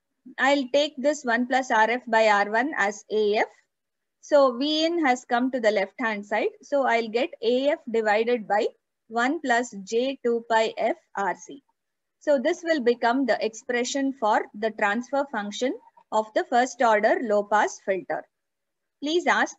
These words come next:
if you have any doubts. If I'm interested in finding the magnitude of this transfer function, because that will help me in plotting the frequency response. What would the magnitude be?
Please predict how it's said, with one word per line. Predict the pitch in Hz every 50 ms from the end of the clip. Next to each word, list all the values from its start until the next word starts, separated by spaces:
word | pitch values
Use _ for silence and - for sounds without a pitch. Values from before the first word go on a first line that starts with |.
| _ -
if | 240 247 -
you | 240 233 247
have | 240 233 233 233 220 -
any | - 214 220 220 226
doubts. | 202 196 185 - 415 - - - - - _ _ _ _ _ _ _ _ _ _ _ -
If | - 349 349 -
I'm | 415 381 392 403 381 - - -
interested | 254 269 262 262 285 294 285 - 302 311
in | 302 294 269 262
finding | - 262 220 226 240 247 254 294 311 311
the | 240 226 220
magnitude | 220 214 208 214 220 226 247 277 269 - 294 311 311 320 277 - -
of | 214 220 214 214
this | 202 247 277 277 -
transfer | - - 220 208 202 214 208 - 247 233 233 240 -
function, | 208 180 170 196 - 254 294 508 - _ _ _ _ _ -
because | 247 269 285 294 302 302 269
that | 240 226 254 -
will | 285 302 285 294
help | 269 262 233 240 240 -
me | 247 254 262 269
in | 247 226 220
plotting | 220 226 214 208 214 214 - 254 254 247
the | 220 202
frequency | 208 220 214 214 208 226 214 214 214 214 226 214 202
response. | 185 196 - - - 180 147 147 - - _ _ _ _ _ _ _ _ _ _
What | 254 269 285 294 285
would | 311 320 262
the | 254 269
magnitude | 247 233 214 220 226 233 254 247 247 262 262 254 240 214
be? | 202 247 320